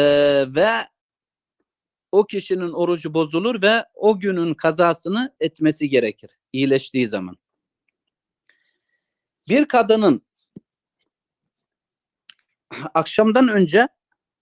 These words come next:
kan geliyor hissinde, hissi varsa kadında ama kan gelmezse sadece karnında öyle bir his var.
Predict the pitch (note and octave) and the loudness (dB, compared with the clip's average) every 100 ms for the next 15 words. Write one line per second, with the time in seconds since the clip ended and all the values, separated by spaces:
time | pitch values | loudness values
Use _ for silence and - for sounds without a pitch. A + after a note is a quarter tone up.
0 | _ _ _ _ _ _ _ - A#3 C4+ | _ _ _ _ _ _ _ -2 0 0
1 | G3 F3+ F3 F3 E3+ - - - - G#3 | 2 2 2 2 0 -2 -20 -20 -6 -2
2 | G3+ G3+ B3 - D3 F#3 - - A#3 - | 2 2 0 -4 -8 -8 -8 -8 -8 -8
3 | _ _ - - C#3+ F#3+ F3+ - C#3+ C3 | _ _ -20 -6 0 0 0 -2 0 0
4 | A#2+ A2+ G2 G2 - F#3 G#3 D4+ _ _ | -2 -8 -8 -6 -2 2 2 -2 _ _
5 | _ _ - F#3+ G3+ F#3 G#3 F3 E3+ - | _ _ -4 -4 -2 2 2 0 -8 -10
6 | A2+ - G3 E3+ D3 G3+ - F#3 F3+ F3 | -14 -6 -6 -6 -8 -10 -6 -6 -6 -8
7 | F3+ F#3+ F#3+ F#3 E3+ F3+ F3 A#2 F#2+ | -4 -2 -2 -4 -6 -8 -10 -14 -14